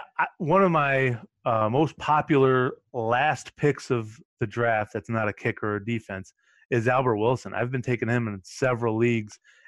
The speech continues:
and with the void left by the departure of Jarvis Landry, the targets that are available, you know, Albert Wilson, he's only twenty-five years old.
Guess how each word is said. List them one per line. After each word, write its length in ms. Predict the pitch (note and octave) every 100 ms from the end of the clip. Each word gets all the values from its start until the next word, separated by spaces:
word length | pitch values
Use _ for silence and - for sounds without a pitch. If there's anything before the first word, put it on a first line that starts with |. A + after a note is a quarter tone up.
| -
and 180 | A#2 A2+
with 220 | A#2+ A2+ - _ _ -
the 340 | G#2+ A#2 A2+
void 580 | G#2 G#2 C#3+ E3+ D3+ B2+
left 480 | C3 C3+ C3+ - - _ _ _ _ -
by 180 | A#2
the 380 | A#2 A2+ A#2 B2 A#2+
departure 600 | B2 C3+ C3 - B2+ A#2+
of 160 | A2
Jarvis 440 | G#2+ A#2+ B2 A2 A#2+
Landry, 540 | A#2+ A#2+ G2+ F#2+ F#2+
the 160 | A2 A2+
targets 540 | - B2+ C3+ C3+ A#2+ A#2
that 280 | A#2 A#2+ - A#2
are 140 | A2
available, 600 | G#2 A#2+ A#2+ G#2+ G#2 G2+ - -
you 140 | C3 A#2+
know, 160 | A2+
Albert 260 | B2 C#3 A#2+
Wilson, 460 | C3+ C#3 - A2+ C3
he's 200 | E3+ A3+ -
only 220 | F#3+ A3+
twenty-five 600 | - G3 G3+ F#3+ F3+ D#3
years 200 | D3 C3+
old. 220 | D#3 A2+